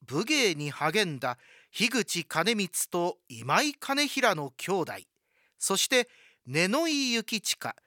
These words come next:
立近忠の親子です。中でも、根井幸親は、現在の佐久市根根地区を本拠とし、義仲の挙兵からその最後まで、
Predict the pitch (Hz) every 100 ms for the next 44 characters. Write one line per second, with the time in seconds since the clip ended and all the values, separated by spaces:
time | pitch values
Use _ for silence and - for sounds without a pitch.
0 | _ _ - 285 277 175 - - - 285
1 | 277 254 233 254 - - 123 170 175 117
2 | 98 - - _ _ _ _ _ _ _
3 | - 98 175 - 240 170 143 139 _ _
4 | - 104 143 180 320 285 269 247 214 247
5 | - - 147 120 - _ _ _ 95 151
6 | 220 190 170 165 151 156 - - 156 165
7 | 302 - 151 131 - 113 147 165 302 320
8 | - - 294 214 143 - 214 214 180 151
9 | 143 - 143 _ _ - - - 120 147
10 | - 226 180 165 156 139 160 147 220 240
11 | - 190 185 185 - - 156 175 160 -
12 | 147 277 247 165 147 143